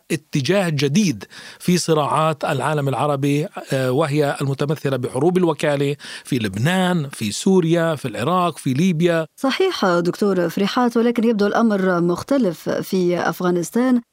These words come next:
Speaker 2: بعد أن أعطت أمريكا لحركة طالبان بانسحابها من هذا البلد بعد عقدين من الزمن الفرصة لكي يظهر في شكل حركة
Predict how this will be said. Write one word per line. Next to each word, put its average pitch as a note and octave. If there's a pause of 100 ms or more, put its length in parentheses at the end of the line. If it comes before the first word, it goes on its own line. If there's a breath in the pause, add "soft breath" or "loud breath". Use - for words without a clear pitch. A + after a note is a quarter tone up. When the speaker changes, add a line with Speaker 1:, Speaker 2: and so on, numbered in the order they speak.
Speaker 2:
بعد D4+ (300)
أن C4 (200)
أعطت A3+
أمريكا F#3+
لحركة C4
طالبان G#3+
بانسحابها G3 (180)
من C4+
هذا C4
البلد F#3+
بعد A#3+
عقدين G#3+
من F#3+
الزمن G#3+ (220)
الفرصة D4+
لكي A#3+
يظهر B3
في A3
شكل G#3
حركة G3